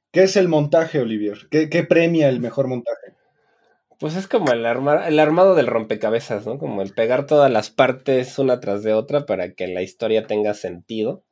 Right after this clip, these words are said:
Speaker 1: Es edición, ¿no? De alguna
Speaker 2: Ajá,
Speaker 1: manera es
Speaker 2: edición, montaje es edición, este, y,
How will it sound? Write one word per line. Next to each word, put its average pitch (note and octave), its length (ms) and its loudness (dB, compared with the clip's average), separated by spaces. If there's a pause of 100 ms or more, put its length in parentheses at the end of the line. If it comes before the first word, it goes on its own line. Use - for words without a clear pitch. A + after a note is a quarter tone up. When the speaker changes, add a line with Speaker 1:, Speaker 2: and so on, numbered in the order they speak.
(1080)
Speaker 1:
Es C#3+ 120 0
edición, B2+ 440 4
¿no? D#3 240 -2
De B2 80 -2
alguna B2+ 200 2
Speaker 2:
Ajá, B3+ 60 2
Speaker 1:
manera - 180 4
es G3+ 80 2
Speaker 2:
edición, D4 300 2
montaje G#3+ 460 -2
es G3+ 120 -6
edición, E3+ 760 -6 (160)
este, G#2+ 560 -10
y, G#2 560 -10